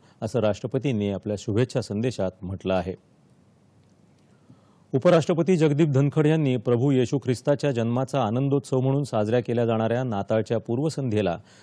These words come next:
सर्व देशवासियांना शुभेच्छा दिल्या आहेत. येशू ख्रिस्ताचं जीवन करुणा, क्षमा, प्रेम आणि सहानुभूती या शाश्वत मूल्यांचं मूर्त रूप असून आपलं जीवन समृद्ध करणारे हे कालातीत गुण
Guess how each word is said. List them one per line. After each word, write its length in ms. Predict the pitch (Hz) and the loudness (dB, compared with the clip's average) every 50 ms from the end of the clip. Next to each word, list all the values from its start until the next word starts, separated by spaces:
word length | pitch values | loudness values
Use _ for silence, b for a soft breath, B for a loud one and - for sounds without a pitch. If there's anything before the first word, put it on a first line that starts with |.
| b b - - | b b -4 0
सर्व 220 | 135 135 156 165 156 | 2 4 4 4 4
देशवासियांना 880 | 131 123 113 - 120 110 110 104 - - 131 143 135 113 95 90 90 95 | 2 0 0 0 0 0 0 0 0 0 0 0 0 -2 -2 -4 -6 -6
शुभेच्छा 440 | - - 107 110 123 117 - - 110 | -4 -2 0 0 0 0 0 -2 -2
दिल्या 240 | 90 92 90 90 85 | -2 0 0 0 -2
आहेत. 160 | 85 92 - b b b b b b b b 127 | -2 -4 -8 b b b b b b b b 2
येशू 220 | 135 135 - 156 | 2 2 2 0
ख्रिस्ताचं 460 | 135 147 139 120 - 147 139 - 147 | -2 -2 -2 -2 0 -2 -2 -2 -2
जीवन 360 | 123 113 127 123 131 135 143 | -2 0 0 0 0 0 -2
करुणा, 400 | 135 - 127 110 120 120 120 123 | -2 -2 0 0 0 0 0 -2
क्षमा, 400 | 123 - - - 107 107 110 113 | -2 -4 -4 -2 -2 -2 -2 -2
प्रेम 400 | 113 - - 101 107 120 123 123 | -4 -4 -4 -2 0 0 0 -2
आणि 160 | 120 123 123 - | -4 -4 -6 -6
सहानुभूती 720 | - 107 101 120 139 160 156 131 123 117 - 104 101 101 | -6 -4 -2 0 0 0 0 0 -2 -2 -4 -4 -4 -4
या 60 | 104 101 | -4 -4
शाश्वत 460 | - 107 101 98 - 139 151 143 135 | -2 -2 -4 -2 -2 -2 -4 -2 -2
मूल्यांचं 560 | 123 113 110 107 110 113 110 107 - 135 147 160 B B B B _ | -4 -4 -2 -2 -2 -2 -2 -4 -4 -6 -6 -6 B B B B _
मूर्त 300 | - 113 120 139 143 - | -2 0 0 0 0 0
रूप 220 | 156 143 139 - 131 | 0 0 0 0 -2
असून 360 | 120 - - 117 98 92 95 - | -2 -2 -2 -4 -4 -4 -6 -8
आपलं 240 | - - - 127 120 | -8 -4 -2 0 0
जीवन 300 | 98 110 120 135 147 147 | 0 0 0 0 0 -2
समृद्ध 440 | - - 113 117 131 160 143 160 | -2 -2 -2 0 0 0 0 0
करणारे 400 | 151 - 135 120 117 117 117 127 | 0 0 0 -2 -2 -2 -2 0
हे 100 | 113 127 | 0 -2
कालातीत 540 | 135 - - 98 101 113 139 - - 147 127 | -2 0 0 0 2 2 2 0 0 -2 -4
गुण 300 | 107 98 127 139 110 101 | -2 -2 -2 -2 -2 -4